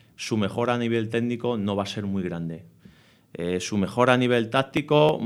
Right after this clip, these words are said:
va a venir condicionada por el trabajo diario que tenga con el resto del grupo. ¿Dónde, dónde, dónde va a tener el mayor,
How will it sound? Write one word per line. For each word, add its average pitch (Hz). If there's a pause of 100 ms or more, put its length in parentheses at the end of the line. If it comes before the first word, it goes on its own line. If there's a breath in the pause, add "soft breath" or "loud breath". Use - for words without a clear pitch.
va 110
a -
venir 113
condicionada 113
por 95
el 92
trabajo 107
diario 123
que 110
tenga 107
con 110
el 98
resto 104
del 92
grupo. 92 (480 soft breath)
¿Dónde, 104
dónde, 147
dónde 147
va 139
a 139
tener 139
el 120
mayor, 113